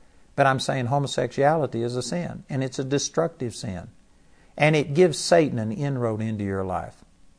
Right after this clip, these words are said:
Those of you that are participating in this, I guarantee you, you, it's just like you have taken out all of the filters,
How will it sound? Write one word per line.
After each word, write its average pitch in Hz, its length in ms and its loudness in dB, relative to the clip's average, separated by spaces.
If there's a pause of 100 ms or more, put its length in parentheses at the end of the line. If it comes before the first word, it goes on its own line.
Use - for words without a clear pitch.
(560)
Those 170 240 10
of 170 180 10
you 170 180 4
that 135 180 4
are 117 160 4
participating 147 920 0
in 127 160 -2
this, 139 380 -4 (680)
I 147 120 4
guarantee 147 500 2
you, 147 60 6
you, 139 320 2
it's 139 260 -2
just 156 240 -2
like 139 260 4
you 151 140 0
have 120 180 -2
taken 147 320 0
out 113 160 0
all 139 300 10
of 170 80 4
the 180 80 -2
filters, - 720 -2